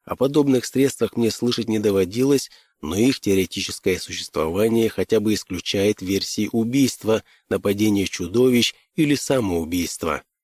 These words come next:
Однако ничего странного в её багаже не отыскалось, если не считать радужных серёг и кулончика в форме то ли котёнка, то ли тигрёнка. Котята и радуга, никаких наркотиков.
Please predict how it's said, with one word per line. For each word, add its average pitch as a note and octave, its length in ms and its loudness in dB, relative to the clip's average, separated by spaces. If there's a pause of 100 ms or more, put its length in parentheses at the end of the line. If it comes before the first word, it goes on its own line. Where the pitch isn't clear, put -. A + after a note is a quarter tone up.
(260)
Однако G2 600 -2
ничего G2+ 380 -2
странного A#2 580 0
в F#2+ 80 -4
её F#2+ 220 0
багаже F#2+ 460 0
не G2+ 120 2
отыскалось, E2 800 -2 (280)
если C3 340 2
не A2 100 2
считать A2+ 420 -4
радужных F#2+ 520 -2
серёг A2 420 0 (200)
и D3 80 0
кулончика C3 680 2
в - 40 -8
форме A2 340 2
то A#2+ 180 2
ли G#2 100 2
котёнка, A#2 560 0
то A#2 140 0
ли A2 120 2
тигрёнка. G2 720 0 (420)
Котята C#3+ 540 0
и A#2+ 100 2
радуга, F2+ 600 0 (200)
никаких C#3 540 0
наркотиков. F2 800 -4